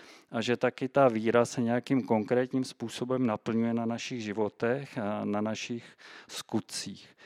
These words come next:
Děkuju ti za to, že nás nepovoláš k tomu, abychom hledali prožitky s tebou, ale abychom hledali tvoji přítomnost, tvoji blízkost a tvoje vedení v našich životech.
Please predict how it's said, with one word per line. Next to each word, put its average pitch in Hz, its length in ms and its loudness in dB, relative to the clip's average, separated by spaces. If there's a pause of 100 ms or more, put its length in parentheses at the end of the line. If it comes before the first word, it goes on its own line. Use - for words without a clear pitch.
(460)
Děkuju 123 420 0
ti 127 420 0
za 113 160 0
to, 135 160 0
že 147 160 0
nás 147 400 0
nepovoláš 147 800 6
k - 80 -18
tomu, 131 240 4
abychom 135 340 2
hledali 127 420 4
prožitky 113 680 -2
s - 160 -8
tebou, 127 540 2
ale 120 260 -2 (380)
abychom 117 400 0
hledali 113 460 -2
tvoji 120 380 -4
přítomnost, 139 1120 2
tvoji 110 280 0
blízkost 113 1000 -4
a 113 80 -4
tvoje 113 320 -2
vedení 110 460 -2
v 110 40 -4
našich 107 380 -8
životech. 107 640 -4